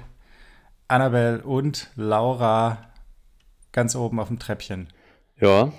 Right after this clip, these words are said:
Speaker 2: kann man so stehen lassen. Also ich hab's gerade in dem Moment hier noch live angeguckt. Ähm, die Laura am Ende, als letzte Starterin ohne Ton, ist mitgelaufen,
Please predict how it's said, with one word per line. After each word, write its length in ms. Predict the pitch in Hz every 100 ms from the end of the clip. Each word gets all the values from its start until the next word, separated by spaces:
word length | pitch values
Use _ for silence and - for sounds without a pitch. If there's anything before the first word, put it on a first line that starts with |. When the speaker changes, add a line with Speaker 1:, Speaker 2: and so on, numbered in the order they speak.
| - -
Speaker 2:
kann 120 | -
man 100 | 113
so 40 | 110
stehen 220 | - 127
lassen. 280 | 101 - -
Also 100 | 98
ich 120 | -
hab's 320 | 95 - - - - - - -
gerade 360 | 107 98 127 123
in 100 | 120
dem 100 | 117
Moment 280 | 113 113
hier 100 | 117
noch 160 | 104 104
live 220 | 104 107
angeguckt. 600 | - 107 107 123 - - - - 104
Ähm, 560 | 101 101 101 101 101 -
die 80 |
Laura 260 | 101 107 107
am 100 | 101
Ende, 420 | 104 107 104 104 - -
als 140 | - -
letzte 240 | 107 -
Starterin 420 | - 104 104 98
ohne 240 | 101 107 101
Ton, 320 | - 110 123 - - - -
ist 120 | -
mitgelaufen, 600 | 117 - 113 117 123 131